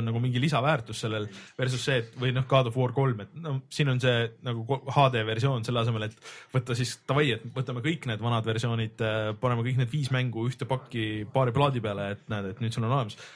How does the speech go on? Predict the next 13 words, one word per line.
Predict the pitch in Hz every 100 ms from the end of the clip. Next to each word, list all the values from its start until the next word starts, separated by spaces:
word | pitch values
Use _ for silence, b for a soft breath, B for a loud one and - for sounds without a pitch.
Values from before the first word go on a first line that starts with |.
| B B
Et | 147 -
väga | 123
hea | 127 139
näide, | 208 180
jätkuvalt | 147 165 156 143
minu | 165
meelest | 147 -
kõige | 156
parem | 151 147
remaster | 175 160 196 196 127
siiamaani | 139 135 135 135
on, | 135 135 135
äh, | 135 135 135 127 B